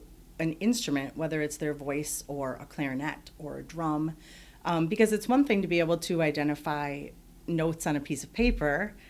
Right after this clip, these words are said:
It's another thing to be fluent enough with those notes to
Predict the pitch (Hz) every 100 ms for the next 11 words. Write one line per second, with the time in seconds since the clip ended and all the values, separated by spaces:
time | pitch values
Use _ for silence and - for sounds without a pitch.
0 | - - 190 185 202 202 170 165 160 170
1 | 147 156 147 - - 214 254 240 226 156
2 | 147 - 156 156 147 156 147 143 - -
3 | - - - - 180 156